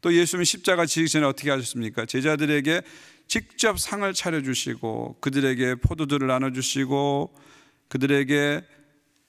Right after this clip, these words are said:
빵을 나눠주시고, 그리고 심지어 그들의 무릎을 꿇고 그들의 소-, 발을 씻어주셨잖아요. 이게 누가 하는 일이에요? 종이 하는 일인데,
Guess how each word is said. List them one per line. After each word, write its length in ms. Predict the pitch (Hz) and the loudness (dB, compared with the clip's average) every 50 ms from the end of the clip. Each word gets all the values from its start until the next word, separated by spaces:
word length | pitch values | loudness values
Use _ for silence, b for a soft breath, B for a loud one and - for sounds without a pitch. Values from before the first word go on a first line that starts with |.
| _ _ _ _ _ _ _ _ | _ _ _ _ _ _ _ _
빵을 320 | - 143 151 147 143 139 | 2 2 4 4 2 2
나눠주시고, 1040 | 135 131 127 135 135 127 131 131 127 - - 143 135 139 143 139 147 156 147 151 - _ _ _ _ | 2 2 2 0 0 0 -2 -2 -2 -2 -4 -6 -8 -8 -8 -10 -10 -10 -12 -14 -16 _ _ _ _
그리고 180 | - 135 135 143 | 0 2 2 4
심지어 680 | - - - 196 180 165 147 139 151 151 143 143 143 143 | 2 2 0 0 -2 -2 2 2 4 4 4 2 2 0
그들의 400 | - - 147 139 143 143 143 139 | -2 -4 0 2 2 4 4 2
무릎을 340 | 139 131 131 135 131 123 - | 2 2 2 2 0 0 0
꿇고 360 | 143 135 123 - - 127 120 | -2 -2 0 0 -2 -2 -2
그들의 500 | - 131 117 113 117 117 113 113 110 110 | -2 -4 -2 0 0 0 0 -2 -2 -4
소-, 140 | - - - - - - - - | -6 -8 -8 -10 -12 -14 -14 -10
발을 280 | - 131 139 151 156 151 | -6 -4 -2 0 0 -2
씻어주셨잖아요. 760 | - - 156 143 123 110 - - - - - - - - - - _ _ _ _ _ | -2 -4 -6 -8 -8 -8 -8 -12 -12 -12 -16 -20 -20 -20 -20 -20 _ _ _ _ _
이게 160 | 143 156 175 | 0 0 2
누가 280 | 143 135 147 151 190 175 | 2 2 2 4 4 4
하는 220 | 180 175 170 156 | 4 4 2 2
일이에요? 180 | 147 139 135 135 | 2 2 0 0
종이 380 | 131 - 160 160 175 196 208 214 | 2 2 2 4 4 2 0 0
하는 280 | 190 185 185 175 170 | 0 2 2 2 2
일인데, 400 | 156 147 139 135 135 135 156 143 | 2 2 2 0 0 0 -2 -2